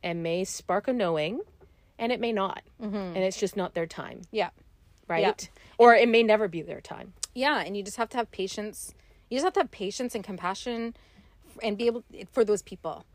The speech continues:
Speaker 2: Because
Speaker 1: Absolutely.
Speaker 2: you, you're not gonna be able to rescue everybody or change everybody's mind, or, and you're gonna share this with people who just are n-, they're just not gonna get it. But they're also, like,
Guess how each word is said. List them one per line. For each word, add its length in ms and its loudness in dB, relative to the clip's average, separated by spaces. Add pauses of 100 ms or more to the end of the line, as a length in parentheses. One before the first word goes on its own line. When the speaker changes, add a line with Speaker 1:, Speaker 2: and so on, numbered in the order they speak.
(100)
Speaker 2:
Because 200 0
Speaker 1:
Absolutely. 340 2
Speaker 2:
you, 60 0
you're 80 0
not 160 0
gonna 100 -2
be 160 -4
able 140 -2
to 120 -8
rescue 360 -4
everybody 400 -6
or 80 -8
change 320 -8
everybody's 420 -6
mind, 380 -4
or, 240 -4 (420)
and 160 -2
you're 220 -2
gonna 160 0
share 200 0
this 200 -6
with 100 -8
people 240 -6
who 140 -6
just 240 -8
are 80 -6
n-, 260 -6 (380)
they're 140 4
just 260 -4
not 300 -6
gonna 180 -4
get 200 2
it. 120 0
But 80 -6
they're 160 0
also, 240 -2
like, 240 0